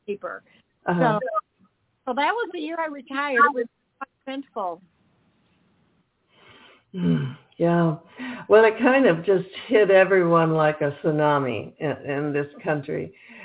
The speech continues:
Speaker 2: And everyone was just trying to regroup and get their bearings and figure out what comes next. None of us knew, uh, as far as the, uh, things that were being put in place,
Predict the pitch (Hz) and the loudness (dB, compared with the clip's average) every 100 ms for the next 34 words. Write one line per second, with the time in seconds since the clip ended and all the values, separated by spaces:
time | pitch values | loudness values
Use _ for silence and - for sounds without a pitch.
0 | - 185 170 170 175 180 190 175 165 160 | -6 0 2 4 4 4 2 2 -2 -2
1 | 156 147 - 175 - - 196 175 170 147 | -4 -6 -8 -8 -8 -10 -4 -2 -2 -4
2 | 147 143 165 170 - 170 170 165 165 147 | -8 -4 -4 -4 -6 -4 -2 -2 -6 -6
3 | 160 170 170 151 160 156 156 156 156 151 | -6 -4 -6 -4 -2 0 0 -2 -4 -8
4 | 143 143 143 143 _ 208 170 180 170 156 | -8 -8 -6 -10 _ -6 -2 0 2 0
5 | 160 160 165 160 143 135 147 165 160 160 | 0 -4 -4 -6 -8 -10 -6 -4 -4 -8
6 | 156 151 151 139 135 139 151 165 165 160 | -6 -4 -4 -4 -8 -8 -6 -4 -2 -4
7 | 160 _ - 247 196 196 170 160 151 143 | -6 _ -20 -20 -18 -6 -2 -2 -2 -2
8 | 143 143 170 135 - 165 165 165 151 147 | -4 -4 -6 -6 4 6 6 4 0 -4
9 | 143 _ 160 147 147 147 - 156 147 143 | -10 _ -8 -6 -6 -8 -8 -6 -6 -6
10 | 139 - - _ 190 180 170 190 160 - | -10 -14 -18 _ -6 -4 -4 -4 -4 -4
11 | 160 160 151 143 180 170 147 - 165 170 | -6 -6 -8 -8 -8 -8 -14 -4 0 0
12 | 170 | -2